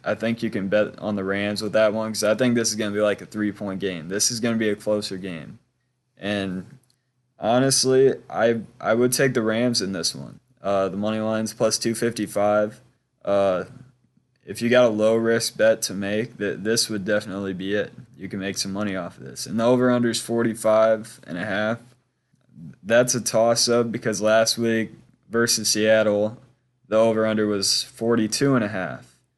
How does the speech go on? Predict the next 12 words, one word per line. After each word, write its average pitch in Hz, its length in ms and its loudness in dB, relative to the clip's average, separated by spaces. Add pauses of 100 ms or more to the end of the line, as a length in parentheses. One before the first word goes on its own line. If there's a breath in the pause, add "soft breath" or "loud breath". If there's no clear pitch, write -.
(300)
And 107 180 0
I 113 260 4
took 135 240 -2
the 110 140 4
under 107 460 2
because 107 760 -6 (200)
in 117 140 -4
that 110 180 0
game, 107 360 -2
the 101 100 -4
highest, 107 580 0
uh, 101 500 0